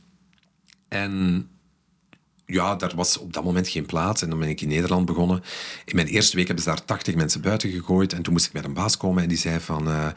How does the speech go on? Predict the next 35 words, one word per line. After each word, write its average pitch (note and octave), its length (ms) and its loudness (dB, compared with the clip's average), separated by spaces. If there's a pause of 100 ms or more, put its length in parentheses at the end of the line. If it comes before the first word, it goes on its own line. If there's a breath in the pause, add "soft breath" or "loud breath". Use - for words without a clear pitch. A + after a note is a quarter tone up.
(180 loud breath)
"Ja, B2 120 4
je B2 60 2
bent A#2 140 0
vanaf G2 260 -2
nu F3 200 10
producer." E3+ 680 2 (800 soft breath)
Voilà. B2 480 -2 (160)
En A2+ 360 4
<clears throat> - 40 -20
ik A2 160 4
dacht, A2+ 300 2
"Oei, C3+ 220 8
eh, A2+ 160 0
maar G#2 160 2
ik G#2 200 -2
kan C3 280 2
niks." - 480 2 (120)
Ehm, G2+ 340 0
dus F#2 120 -4
ik - 60 -6
heb A#2 120 0
echt A2+ 300 -2
weken A#2 280 2
aan G2+ 100 0
een G2 60 0
stuk G#2+ 280 -2
echt - 400 -4 (520)
niet A#2 320 2
gehuild, G2+ 380 4
maar G2 120 2 (100)
willen G#2 380 2
huilen A2+ 320 2
van, F#2+ 200 -2
"Ik - 200 -6 (160)
heb, F#2+ 180 -4